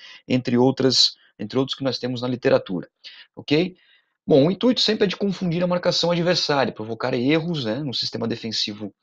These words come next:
adversário, o que visa, então, a infiltração na defesa contrária e a busca para condições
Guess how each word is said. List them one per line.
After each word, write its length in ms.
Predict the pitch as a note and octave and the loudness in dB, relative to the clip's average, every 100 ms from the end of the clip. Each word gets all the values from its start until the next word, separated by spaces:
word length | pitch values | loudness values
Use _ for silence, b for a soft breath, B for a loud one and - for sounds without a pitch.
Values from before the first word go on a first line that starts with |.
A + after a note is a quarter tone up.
| B B B B | B B B B
adversário, 800 | G#2 G#2 G2+ C3+ C#3 A2 A#2+ D3+ - | -2 -2 0 0 2 2 2 0 -4
o 100 | C#3+ | -8
que 200 | - D#3 | -2 0
visa, 320 | B2+ D#3+ D#3+ | 4 4 2
então, 240 | D#3 F3+ | 0 0
a 40 | D3+ | 0
infiltração 720 | - C3+ A#2+ A2+ - C#3 B2+ - | -2 -2 0 0 -2 -4 -6 -8
na 80 | |
defesa 520 | G#2 G#2 - B2+ C#3 A2 | -8 -10 -2 0 0 -2
contrária 600 | G#2 F#2+ G#2 A#2+ C#3+ - b b | -8 -8 -2 2 0 -2 b b
e 80 | - | 4
a 60 | |
busca 300 | F3 D3 - | 6 6 6
para 160 | D#3+ D#3 | 2 2
condições 720 | D3+ C#3 - A#2 A#2+ - - | 2 2 2 2 4 2 0